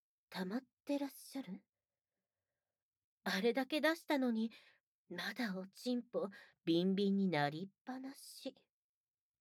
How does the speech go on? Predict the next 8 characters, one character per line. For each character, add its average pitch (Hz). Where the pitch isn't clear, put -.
で 185
も 156
い 156
い 294
ん 339
で 262
す -
か？ 220